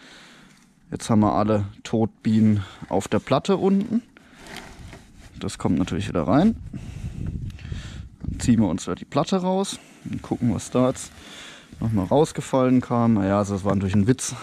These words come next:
So viele Bienen waren das gar nicht, wo dann Abgang gemacht haben. Die Platte machen wir natürlich wieder sauber. Kann man die jetzt auch wieder umgekehrt mal reintun,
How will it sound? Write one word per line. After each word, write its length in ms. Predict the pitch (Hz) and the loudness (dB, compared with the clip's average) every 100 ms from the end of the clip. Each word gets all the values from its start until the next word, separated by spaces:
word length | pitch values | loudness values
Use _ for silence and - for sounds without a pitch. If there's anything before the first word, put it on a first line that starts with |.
| - - | -14 -14
So 220 | - - - | -8 -4 -2
viele 380 | 117 107 107 101 - - - - - - - - - - - | 2 2 2 0 -12 -20 -20 -20 -20 -20 -20 -20 -20 -16 0
Bienen 280 | 120 113 107 | 4 6 4
waren 180 | 143 | 2
das 160 | 175 - | 0 0
gar 180 | 151 143 | 0 2
nicht, 220 | 147 135 | 0 0
wo 80 | 131 | 2
dann 180 | 131 123 | 4 2
Abgang 380 | - - 131 | 0 2 4
gemacht 400 | 113 113 143 - | 4 2 0 -2
haben. 320 | 160 156 196 202 - - - - - | -2 2 0 -2 -8 -20 -20 -20 -6
Die 60 | |
Platte 240 | - 104 117 | -2 2 4
machen 200 | 104 107 | 2 2
wir 80 | 104 | 0
natürlich 200 | 101 98 | -2 -2
wieder 140 | 90 | 0
sauber. 420 | 113 147 151 170 - - - - - - | 4 4 4 0 -2 -18 -20 -20 -20 -10
Kann 140 | - | 0
man 120 | 98 92 | 2 2
die 40 | |
jetzt 140 | 90 | -2
auch 140 | 92 101 | -2 0
wieder 140 | 101 | 0
umgekehrt 600 | 139 147 - - 131 - | 4 4 2 2 0 2
mal 100 | 110 | 0
reintun, 720 | 107 113 143 - 143 135 139 | 2 4 2 0 0 2 0